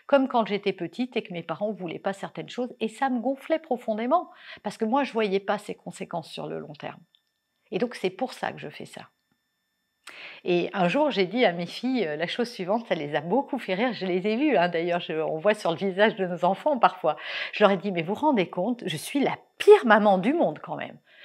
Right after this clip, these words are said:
Je veux que vous mangiez bio, sain et équilibré. Je veux que vous vous couchiez à des heures raisonnables. Je veux que vous fassiez du sport et que vous preniez l'air régulièrement. Je veux que vous ne passiez pas trop de temps sur les écrans parce que c'est super mauvais pour votre santé.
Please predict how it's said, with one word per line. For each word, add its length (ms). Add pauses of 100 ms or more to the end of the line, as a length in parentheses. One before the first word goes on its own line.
(220)
Je 140
veux 180
que 80
vous 80
mangiez 480
bio, 460 (280)
sain 340 (140)
et 360
équilibré. 720 (360)
Je 180
veux 260
que 100
vous 480
vous 200
couchiez 420
à 80
des 260
heures 100
raisonnables. 640
Je 120
veux 180
que 80
vous 60
fassiez 460
du 160
sport 440 (260)
et 80
que 60
vous 80
preniez 440
l'air 200
régulièrement. 760 (320)
Je 160
veux 300
que 100
vous 160
ne 80
passiez 400
pas 160
trop 280
de 60
temps 300
sur 320
les 240
écrans 320
parce 220
que 120
c'est 200
super 460
mauvais 280
pour 160
votre 220
santé. 380